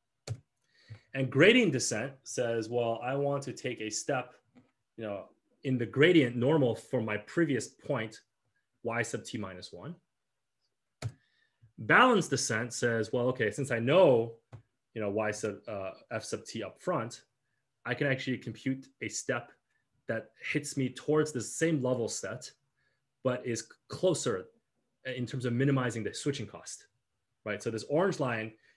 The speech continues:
achieves the same F sub T in hitting cost, but it minimizes the switching cost.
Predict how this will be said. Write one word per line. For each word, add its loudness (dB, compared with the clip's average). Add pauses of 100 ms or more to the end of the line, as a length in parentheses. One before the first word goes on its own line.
achieves 2
the -6
same 0
F -2
sub -6
T -4
in -6
hitting -2
cost, -12 (520)
but -2
it -4
minimizes 0
the -10
switching -8
cost. -20